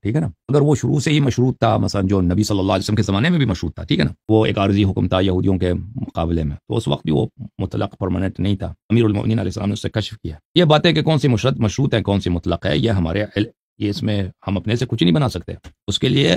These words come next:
آ، دلیل آنی چاہیے قرآن اور سنت سے۔ اگر کوئی چیز مشروط ہے شریعت میں، کسی بات پر دلیل ہے ہمارے پاس کہ یہ اس لیے مشروط ہے، ٹھیک ہے نا؟ کا شرط یہ ہے، اگر یہ سچویشن ہو تو تم یہ کر لینا،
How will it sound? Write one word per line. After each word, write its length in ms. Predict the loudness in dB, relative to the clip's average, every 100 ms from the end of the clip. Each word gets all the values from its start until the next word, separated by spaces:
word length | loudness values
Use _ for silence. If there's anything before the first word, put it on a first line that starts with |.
| 0 -8 -16 -8
آ، 200 | -4 -2
دلیل 380 | 0 2 2 2
آنی 160 | 0
چاہیے 360 | 0 0 0 -2 -6 _
قرآن 360 | -10 -6 -4 -4
اور 100 | -4
سنت 340 | -4 -4 -4
سے۔ 80 | -4 -2
اگر 160 | -2
کوئی 220 | 2 0
چیز 220 | 2 0 0
مشروط 420 | -2 -2 -2 -2
ہے 100 | -6
شریعت 480 | -8 -2 0 2 0
میں، 200 | 0 -2
کسی 300 | -6 -6 0
بات 240 | 0 0
پر 80 | -2
دلیل 300 | 0 2 2
ہے 40 |
ہمارے 200 | 2 -2
پاس 180 | -6 -4
کہ 60 | -2
یہ 60 |
اس 140 | -2 0
لیے 80 |
مشروط 320 | -2 -2 -8 -10
ہے، 60 | -8
ٹھیک 140 | -6
ہے 40 | -6
نا؟ 60 | -10 _
کا 80 | -8
شرط 240 | -4 -4
یہ 100 | -4
ہے، 40 | -8 -12 _
اگر 140 | 2
یہ 120 | 4 4
سچویشن 440 | 2 0 2 2
ہو 120 | 2
تو 100 | 0
تم 120 | 0
یہ 120 | 2 2
کر 120 | 0
لینا، 220 | -4 -6